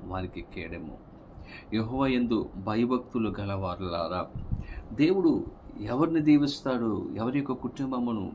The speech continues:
ఎవరి యొక్క బిడ్డలను దేవుడు దీవిస్తారంటే, ఎవరైతే భయభక్తులు కలిగి ఉంటారో, ఎవరంటే దేవుడంటే భయము, భక్తి, ఒక దేవునికి అంగీకారమైనటువంటి జీవితాన్ని ఈ లోకంలో జీవిస్తారు,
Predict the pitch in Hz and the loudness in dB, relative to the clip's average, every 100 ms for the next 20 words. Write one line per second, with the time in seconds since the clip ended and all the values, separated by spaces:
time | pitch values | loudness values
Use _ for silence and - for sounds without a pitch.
0 | - 104 120 135 120 107 101 120 131 113 | -8 -8 -4 -2 -2 -2 0 0 0 0
1 | 104 98 95 95 110 - 95 90 87 92 | -2 -4 -2 -4 -4 -6 -6 -4 -4 -6
2 | - - - - - - - - 107 120 | -8 -16 -18 -18 -20 -20 -12 -6 -2 0
3 | 120 110 95 - - - - - 98 101 | 0 0 -4 -6 -8 -4 -4 -4 -2 0
4 | 113 123 - 107 98 90 85 - - - | 2 0 -2 -6 -4 -4 -4 -4 -6 -6
5 | 82 - - - - - - - 110 139 | -6 -6 -8 -16 -20 -20 -20 -10 -4 -2
6 | 156 143 120 - - - - 95 95 123 | 0 2 0 0 -4 -6 -10 -12 0 2
7 | 147 135 127 117 98 - 98 101 110 113 | 4 4 0 0 -4 -6 -8 -2 0 0
8 | 95 92 - 107 107 - 123 - - - | -2 -6 -8 -8 -8 -2 -2 -2 -8 -14
9 | - - 123 - 117 113 - - - - | -16 -10 -8 0 0 0 -10 -16 -12 -10
10 | - - - 135 151 160 151 147 - 107 | -10 -8 4 6 6 4 4 2 2 0
11 | 113 160 160 156 139 131 120 113 101 95 | 6 6 8 2 2 2 2 0 -2 -2
12 | - 113 113 113 98 95 98 95 101 95 | -2 0 0 0 -2 0 -2 -2 -4 -4
13 | 92 104 95 98 - 98 90 | -4 -4 -2 -4 -4 -4 -4